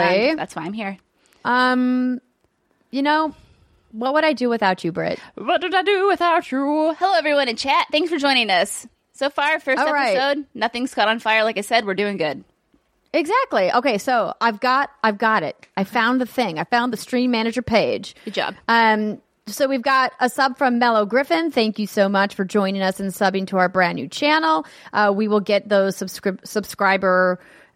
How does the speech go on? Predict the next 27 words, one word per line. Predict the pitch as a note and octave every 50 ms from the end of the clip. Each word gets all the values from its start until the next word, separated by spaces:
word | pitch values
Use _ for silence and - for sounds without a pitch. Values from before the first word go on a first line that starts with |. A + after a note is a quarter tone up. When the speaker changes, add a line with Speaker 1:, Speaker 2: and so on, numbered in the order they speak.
| _ -
Speaker 2:
um, | G3 F#3+ F#3 F3+ F3 F3+ F#3 F3+ F3 F3 F3 F3 D#3+ - _ - - - _ _ _ _ _ _ _ _ _ _ _ _
s-, | - -
benefits | - A3 G#3+ A#3 A#3+ A#3+ - A3+ G#3+ G#3+ - -
online | G#3 G3+ G3 G3+ G3+ G3+ G3+ G3+ G3+ G3+ G3+ G3+ G3 G3 F#3+ - - _ _ -
in | G#3+ G#3 G3+
the | G3
next | G3 F#3 - -
couple | - - G#3+ F3+ F#3+ F3 D#3+
of | E3 -
days. | - F3+ F#3+ G#3+ A#3+ D#4 - - - - -
We've | G#3 G3+ A3 G#3+ F3+ -
got, | - F#3+ F#3 F#3 F#3 F3 - - - - - F#3+ F#3+ -
what | - G3 A3+ B3+
is | A#3+ -
this? | - F#3 F3 F3 - - - - -
Um, | - F#3+ F#3 F#3 F#3 F#3 F#3 F#3 F#3 F3 - _ _ _ _ _ _ _ -
F | A3 A#3 B3+ A#3+ - - _ -
W | A#3 A3 G#3 G3+ G#3 G#3+ G#3 - - -
M | F#3+ F#3+ G3 G3 G3+ -
N | - F#3 F3+ F3+ F3+ E3
B | E3 F#3+ F3+ F#3 F3
K. | - - F3 E3+ D#3+ C3+ G2 D#3+
Was | E3+ F3+ F3 E3+
that? | F3 D#3+ - - - _ _ _ _ - - - -
Speaker 1:
F | - A3+ B3 C#4 -
what? | B3 A#3+ A#3+ A#3+ G3 G3 D4+ A#3 A#3
Speaker 2:
Famimbuk. | A3+ A3+ A3 G#3+ G#3+ G#3+ G#3 G#3 G#3 G3+ G3+ G3+ G3+ G3+ F#3+ E3+ F3+ D#3+ D3+ B2